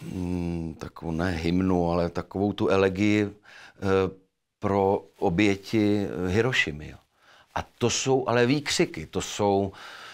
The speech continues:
to jsou, to je bolest vyloženě, jako jo.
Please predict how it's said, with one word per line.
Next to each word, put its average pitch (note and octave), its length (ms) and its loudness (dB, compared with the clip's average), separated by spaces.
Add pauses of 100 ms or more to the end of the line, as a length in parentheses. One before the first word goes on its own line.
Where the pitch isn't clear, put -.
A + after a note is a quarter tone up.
(380)
to G#2+ 120 0
jsou, - 340 -2
to A#2+ 140 2
je A#2 60 6
bolest G#2+ 640 2
vyloženě, D#2+ 640 2
jako - 180 -16
jo. - 180 -16